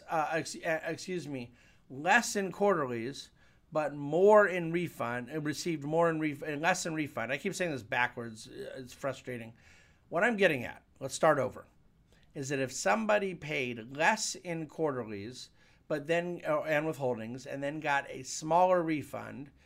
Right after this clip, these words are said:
it's entirely possible they had a lower tax liability, and in fact, most pretty much probable, versus if they had previously paid more in quarterlies, but then got a higher refund. So you have to have both sides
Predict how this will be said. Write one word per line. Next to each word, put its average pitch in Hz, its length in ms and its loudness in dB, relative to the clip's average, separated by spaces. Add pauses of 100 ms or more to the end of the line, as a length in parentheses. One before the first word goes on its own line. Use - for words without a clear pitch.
(220)
it's 135 140 -12
entirely 160 380 2
possible 135 560 2
they 135 120 -2
had 131 180 0
a 120 40 0
lower 185 680 2
tax 175 340 0
liability, 135 680 0
and 135 120 -4
in 123 80 -6
fact, 139 340 -2
most 131 300 -4 (260)
pretty 151 180 -2
much 123 240 -6
probable, 120 720 -2 (540)
versus 143 920 0 (720)
if 165 240 2
they 156 140 2
had 143 160 -2
previously 185 480 -2
paid 143 240 -4
more 190 320 4
in 170 120 0
quarterlies, 143 520 -2
but 135 80 -12
then 135 160 -6
got 127 140 0
a 120 60 0
higher 120 380 0
refund. 110 560 -12 (460)
So - 160 -2
you 165 180 2
have 185 240 0
to 196 60 0
have 156 200 0
both 196 440 10 (100)
sides 123 1000 -2